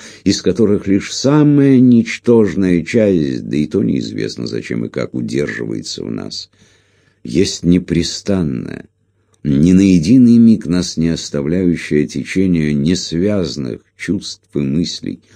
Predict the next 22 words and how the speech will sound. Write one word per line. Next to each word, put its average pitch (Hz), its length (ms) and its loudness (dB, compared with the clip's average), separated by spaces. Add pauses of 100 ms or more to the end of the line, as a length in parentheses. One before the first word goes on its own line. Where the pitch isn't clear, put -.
(380)
беспорядочных 98 1000 0
воспоминаний 98 960 0
о 95 120 -4
прошлом 92 720 0
и 82 40 0
смутных 78 720 -2
гаданий 67 500 -4
о 65 40 -4
будущем, 80 640 -2 (580)
а 85 140 0
еще 139 400 2
нечто 123 480 2
такое, 127 640 2
в - 180 -10
чем 131 300 2
как 101 220 0
будто 107 440 0
и 107 100 4
заключается 90 960 0
некая 92 560 0
суть 101 520 -6
ее, - 260 -12